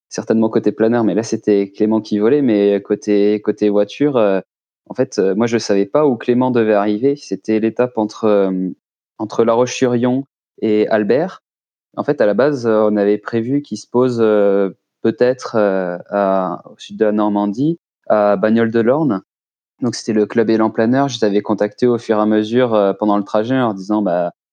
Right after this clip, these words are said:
en leur demandant comment était la météo parce que c'était un peu compliqué. Et puis, au fur et à mesure, Clément y passait. Et puis, au final, il est passé au-dessus d'eux. Il a dit, bah non, je continue, c'est bon devant.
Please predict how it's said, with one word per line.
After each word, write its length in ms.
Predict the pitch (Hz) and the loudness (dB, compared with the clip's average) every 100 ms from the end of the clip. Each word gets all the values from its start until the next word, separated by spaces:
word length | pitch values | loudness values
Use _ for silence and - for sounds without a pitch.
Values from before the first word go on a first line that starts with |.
| _ - | _ -4
en 40 | |
leur 120 | 101 | -2
demandant 280 | 101 101 107 | 0 0 0
comment 220 | 104 107 | 0 0
était 220 | 104 101 104 | 0 0 0
la 80 | |
météo 420 | 101 104 - 127 127 | 0 0 0 0 0
parce 180 | 110 | -2
que 80 | - | -4
c'était 160 | 98 104 | -4 -2
un 60 | |
peu 140 | 98 101 | -4 -4
compliqué. 640 | 104 98 107 135 147 175 _ _ _ _ - | -4 -4 -6 -2 -2 -2 _ _ _ _ -8
Et 120 | 110 | -8
puis, 240 | - 110 | -2 0
au 40 | 107 | 0
fur 180 | - | 0
et 40 | 107 | 0
à 20 | |
mesure, 280 | 107 113 123 | 2 0 -2
Clément 260 | 110 117 | 0 2
y 140 | 117 107 | 2 2
passait. 480 | 101 101 135 151 131 | -2 0 0 2 0
Et 40 | |
puis, 280 | - - 104 | -2 -2 0
au 40 | |
final, 300 | 101 117 123 | 0 0 2
il 80 | 101 | 0
est 40 | |
passé 260 | 101 101 101 | 0 -2 -4
au-dessus 200 | 95 104 | -4 -4
d'eux. 120 | 147 | 0
Il 100 | 143 | 2
a 60 | 101 | 0
dit, 100 | 98 | 0
bah 100 | 92 | 0
non, 120 | 131 | 0
je 100 | 156 | -2
continue, 380 | 95 - 113 147 | -8 -2 -2 -2
c'est 160 | - | -4
bon 160 | 92 98 | -2 0
devant. 400 | 95 101 143 175 | 2 2 0 -4